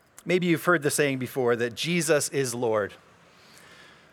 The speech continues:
What does that mean? What does it mean when we say Jesus is Lord? Well, that's actually a very big question, but for our purposes this morning,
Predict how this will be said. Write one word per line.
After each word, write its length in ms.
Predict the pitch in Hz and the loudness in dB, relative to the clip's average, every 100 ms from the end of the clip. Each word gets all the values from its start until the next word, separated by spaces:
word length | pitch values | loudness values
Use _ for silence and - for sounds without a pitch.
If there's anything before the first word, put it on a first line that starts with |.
| _ _ - | _ _ 2
What 140 | 233 | 4
does 120 | 214 | 4
that 200 | 156 165 | 4 2
mean? 240 | 127 107 87 - - - - - _ _ _ | 0 -8 -14 -20 -20 -20 -20 -20 _ _ _
What 140 | 208 240 | 2 4
does 100 | 196 | 2
it 60 | |
mean 220 | 185 180 | 0 0
when 140 | 175 165 | 0 0
we 120 | 156 | -2
say 340 | - 156 139 | 0 2 2
Jesus 680 | 127 113 165 147 139 123 - - | -2 -4 -2 0 0 0 -2 -2
is 360 | 151 139 131 | 0 0 0
Lord? 300 | 151 147 131 | 0 2 4
Well, 140 | 139 156 | 4 4
that's 160 | 151 | 4
actually 320 | 175 - 175 | 4 2 0
a 40 | 151 | 2
very 240 | 156 160 | 4 4
big 200 | 143 143 | 2 -4
question, 400 | - 156 - 143 | 2 2 2 -4
but 160 | 143 123 | -6 -6
for 320 | - 175 180 | -2 2 4
our 120 | 160 | 2
purposes 580 | 165 202 190 196 185 165 | 2 0 0 0 -2 -2
this 280 | 165 160 - | -2 -4 -2
morning, 420 | 160 170 139 131 | 0 2 2 -2